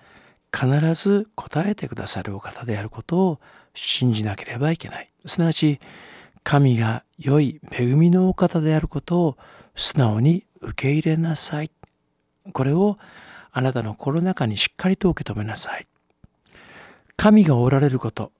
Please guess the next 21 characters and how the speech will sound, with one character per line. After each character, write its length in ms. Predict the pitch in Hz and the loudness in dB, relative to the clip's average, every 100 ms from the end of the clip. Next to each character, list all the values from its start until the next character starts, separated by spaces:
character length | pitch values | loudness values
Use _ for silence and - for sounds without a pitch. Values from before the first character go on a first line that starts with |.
| _ | _
そ 160 | - - | -10 -6
し 120 | - | -6
て 300 | - 120 113 - | -4 -4 -6 -8
良 200 | 120 139 | 0 0
い 60 | |
神 240 | - 139 131 | 0 0 0
様 220 | - 117 | 0 -4
で 120 | 113 | -4
あ 60 | 110 | -6
る 100 | 120 | -6
こ 140 | 107 | -8
と 160 | - 156 | -2 2
を 240 | 165 139 _ | 2 0 _
受 200 | - 113 | -10 -6
け 100 | - | -2
入 80 | 165 | 0
れ 120 | 190 | 2
る 120 | 185 185 | 2 0
こ 100 | - | -2
と 160 | 135 | -2
が、 260 | 147 165 | 2 2